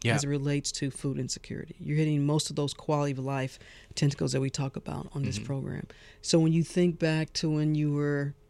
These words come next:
Speaker 2: up in New York and doing your, and with your, your fashion folks and all them people, <laughs> and you
Speaker 1: Right.
Speaker 2: And you think about to where you are now, what's, what's been this journey? What's this journey been like?
Speaker 1: Oh, it's bizarre. It's an out-of-body,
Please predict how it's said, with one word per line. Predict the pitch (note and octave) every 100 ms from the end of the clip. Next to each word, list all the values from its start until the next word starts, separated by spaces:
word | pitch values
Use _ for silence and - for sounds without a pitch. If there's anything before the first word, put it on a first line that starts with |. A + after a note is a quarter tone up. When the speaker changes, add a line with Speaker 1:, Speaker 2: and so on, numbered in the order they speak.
| - D#3+
Speaker 2:
up | D#3
in | D#3
New | D3+
York | D3 D3 D3 C#3+ - C3+
and | C3+
doing | C#3+ D3 C#3
your, | C#3+ -
and | C#3+ C#3
with | C#3 -
your, | C#3 - -
your | -
fashion | - D3+ D3 D#3
folks | - D3 D3 -
and | C#3+
all | C#3+ C#3+
them | D3 C#3+
people, | D3+ - C#3+ D3
<laughs> | -
and | - - - D3+ -
you | E3+
Speaker 1:
Right. | G2 F#2+ - - - - - - - -
Speaker 2:
And | D3
you | D#3+
think | E3 D#3
about | D3 D3 C#3+
to | D3
where | D3+
you | D3 D3
are | C#3+
now, | C#3+ D3 D#3 F3
what's, | D#3+ E3 - -
what's | D3 E3 E3+
been | D#3 D#3+
this | D#3+ C#3+
journey? | D#3 D#3 F3
What's | D3+ E3
this | F#3
journey | D#3+ D#3+ G3+
been | D3 C3+
like? | C3+ C3+ -
Speaker 1:
Oh, | B2
it's | A#2 -
bizarre. | A#2 G#2+ F#2 E2+ G2+ - -
It's | A#2 B2
an | A2+
out-of-body, | A#2+ A#2+ B2+ B2 F3 -